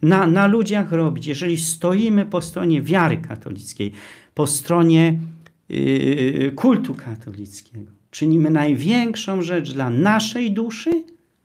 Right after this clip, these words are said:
ale i też dusz naszych bliźnich. Więc niech was ta sytuacja, o której ja tutaj odczytuję, te sprawy komornicze,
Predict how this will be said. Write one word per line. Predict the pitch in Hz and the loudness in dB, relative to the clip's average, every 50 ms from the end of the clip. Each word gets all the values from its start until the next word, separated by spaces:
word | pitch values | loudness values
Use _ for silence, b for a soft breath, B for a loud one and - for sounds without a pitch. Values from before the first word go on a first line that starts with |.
| _ _ _ _ _ _ _ _ _ | _ _ _ _ _ _ _ _ _
ale | 160 156 151 | -4 -4 -2
i | 139 | -2
też | 127 135 123 113 113 | -4 -4 -6 -8 -8
dusz | 120 - 117 113 - - | -8 -8 -8 -8 -8 -10
naszych | 92 90 - - - - - - | -12 -12 -12 -14 -14 -16 -16 -18
bliźnich. | - - - _ - - - _ _ _ _ _ _ _ _ _ _ _ _ _ _ _ _ _ _ _ _ _ _ _ _ _ _ _ _ _ _ _ _ _ _ _ _ _ - | -20 -20 -20 _ -20 -20 -20 _ _ _ _ _ _ _ _ _ _ _ _ _ _ _ _ _ _ _ _ _ _ _ _ _ _ _ _ _ _ _ _ _ _ _ _ _ -6
Więc | 131 120 110 127 | -6 -4 0 2
niech | 165 196 220 - 156 | 2 2 2 2 2
was | 175 175 165 165 - | 0 0 -2 -2 -2
ta | - 196 | -4 -4
sytuacja, | 196 - - 185 160 - 190 190 185 185 - 170 | -4 -4 -6 -10 -8 -6 -6 -6 -4 -4 -4 -4
o | |
której | 160 160 - 135 | -2 -2 -4 -2
ja | 147 170 175 165 | -2 0 -2 -2
tutaj | 165 160 156 - 135 127 | -4 -6 -6 -4 -4 -4
odczytuję, | 120 117 123 - - 131 - - 208 202 180 170 | -4 -6 -6 -6 -6 -6 -2 -2 0 0 0 -2
te | 160 - - | -4 -6 -8
sprawy | - - - - 165 165 147 135 | -8 -6 -4 -2 -2 -2 -2 -4
komornicze, | - - - 123 113 135 135 135 151 160 170 165 160 - - 143 139 | -6 -6 -6 -4 -4 -2 -4 -2 -2 -2 -4 -4 -6 -8 -10 -10 -10